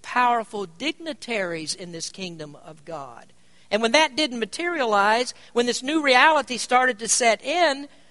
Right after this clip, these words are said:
what they hoped for wasn't there. And so, of course, they became discouraged. And you compare that to the parables that we've already discussed. There's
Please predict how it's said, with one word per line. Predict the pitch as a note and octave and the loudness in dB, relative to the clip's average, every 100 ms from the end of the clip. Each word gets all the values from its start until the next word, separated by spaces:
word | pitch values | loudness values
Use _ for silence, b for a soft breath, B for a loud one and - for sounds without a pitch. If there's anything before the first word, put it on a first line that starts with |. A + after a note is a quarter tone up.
| b b b b | b b b b
what | - C#4 | 2 4
they | C#4+ C#4 | 4 2
hoped | C4 F4+ E4+ | 4 0 0
for | - D4+ D4+ D4+ - | 0 4 2 0 -2
wasn't | A3 D4+ E4+ D#4 | 2 4 2 4
there. | D#4+ F#4+ F4+ D3 C3+ - - - - | 4 6 2 0 -6 -20 -20 -20 -12
And | - C4+ | -2 4
so, | D#4 | 4
of | E4 - | 2 -2
course, | F4 F#4+ F4 | 2 2 2
they | - C4 | 0 0
became | A#3+ G#3 B3+ A#3+ A#3 G3+ | 0 0 2 2 -2 -10
discouraged. | A#3 - C#4 D#4 C#4 D#3 - - - - - - - - | -8 -4 -2 0 -2 -4 -8 -18 -18 -20 -20 -20 -20 -6
And | - C#4 | -2 0
you | C#4+ | 0
compare | C4+ A3+ C4 D4 D4 | -2 -4 0 2 2
that | A#3 G3 F#3+ | 4 2 2
to | A3 | -8
the | G3 | -10
parables | - A#3+ A#3+ G#3+ F3+ | -4 0 0 -2 -4
that | G#3+ | -4
we've | G3+ F#3+ | -2 0
already | A3 A#3 A3+ F#3+ | 2 2 0 -4
discussed. | F3+ - - C4 C#4+ - - | -10 -10 -4 -2 -2 -6 -6
There's | G3 | -8